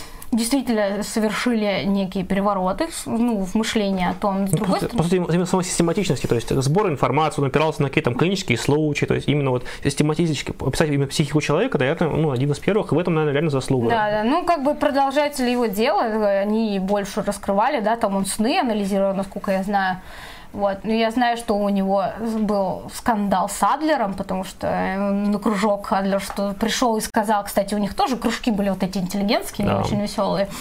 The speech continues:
Speaker 2: Вообще у этих, у психоанализа там же принято, у них тоже кружки же, как бы.
Speaker 1: Ну, и как бы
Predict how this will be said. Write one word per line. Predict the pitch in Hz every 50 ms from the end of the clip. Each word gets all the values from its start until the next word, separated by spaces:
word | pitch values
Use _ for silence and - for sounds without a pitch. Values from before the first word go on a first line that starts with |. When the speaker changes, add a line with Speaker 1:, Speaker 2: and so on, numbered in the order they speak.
| - - -
Speaker 2:
Вообще | 143 143 180 180 - - 254
у | 214 165 147 143
этих, | 131 - 127 117
у | 139
психоанализа | 131 - - - 151 170 175 135 -
там | - 120 117
же | 117
принято, | - 151 151 131 110 110
у | 107
них | 107 -
тоже | 135 123 127
кружки | - - 120 - - - -
же, | 110 - - -
как | - - 107 110
бы. | - -
Speaker 1:
Ну, | - 262 285 320 339 359 349 339
и | 320
как | - 330 339 294 302
бы | 269 320 320 294